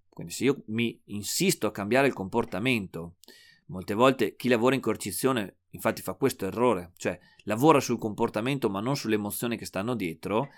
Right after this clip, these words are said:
e il comportamento non cambia. Magari riescono per un periodo a sedare il comportamento perché usano la paura,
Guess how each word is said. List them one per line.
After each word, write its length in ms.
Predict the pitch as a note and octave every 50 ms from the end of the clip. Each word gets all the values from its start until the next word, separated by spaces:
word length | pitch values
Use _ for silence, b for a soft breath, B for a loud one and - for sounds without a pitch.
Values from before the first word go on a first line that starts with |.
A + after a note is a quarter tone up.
| b b b b
e 100 | - A#2
il 80 | A2+ -
comportamento 720 | - A2 G#2 - G#2+ G#2 - - F#2+ G#2+ C3 B2+ - F2
non 240 | E2+ F#2 G2+ G2 F2+
cambia. 500 | - G2 G#2 G#2+ G2 F2+ E2+ E2 E2 - _ _ _ _ B B B B B
Magari 380 | - G2 G#2+ B2 B2+ B2 A2+ G#2
riescono 380 | G#2 A#2+ B2+ B2+ - G2+ G2+
per 140 | F2 - A2
un 100 | A2 G#2+
periodo 380 | F#2 A2 G#2+ A#2+ A#2+ G#2+ G#2+ F#2
a 100 | G2 G#2+
sedare 520 | - - - A#2+ A2 A2+ A#2+ A#2+ A#2 G#2+
il 60 | G2+
comportamento 840 | - G2 F#2 F2+ - G#2 G#2 - G2+ G#2 A2+ A#2 A2+ - - F2 E2
perché 240 | - F2+ F2 - G2
usano 320 | G#2+ A2+ G2+ F#2+ F#2+ F#2
la 120 | F2+ F#2
paura, 580 | - - C3+ B2 A2+ G2+ G2 G2+ A#2 C#3+ F3